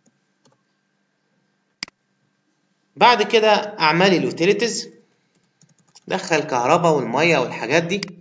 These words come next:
تاخد لها مثلًا تمن أيام. بعد كده install للويندوز،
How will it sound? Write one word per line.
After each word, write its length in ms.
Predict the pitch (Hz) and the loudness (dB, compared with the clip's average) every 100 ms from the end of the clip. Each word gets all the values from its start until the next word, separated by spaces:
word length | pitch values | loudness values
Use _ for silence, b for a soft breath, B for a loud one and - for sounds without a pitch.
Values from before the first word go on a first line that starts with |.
| _ | _
تاخد 240 | 139 139 143 | -8 -4 2
لها 140 | 170 | 2
مثلًا 400 | 151 156 143 131 | 2 -2 -2 -4
تمن 300 | 127 143 139 | -4 -4 -4
أيام. 560 | - 123 156 208 - - _ _ _ _ _ _ - - _ b b b b b | -6 -4 -2 -4 -12 -20 _ _ _ _ _ _ -20 -20 _ b b b b b
بعد 200 | 240 240 | 2 4
كده 380 | 226 254 233 208 | 0 2 2 2
install 720 | 196 175 - 233 220 202 - - 160 214 208 190 196 - _ _ _ _ - _ _ _ _ _ - | 0 -2 2 4 4 0 -8 -10 -4 -2 -2 -4 -10 -20 _ _ _ _ -20 _ _ _ _ _ -4
للويندوز، 720 | 151 151 202 208 233 - - | 0 2 2 0 -2 -4 -10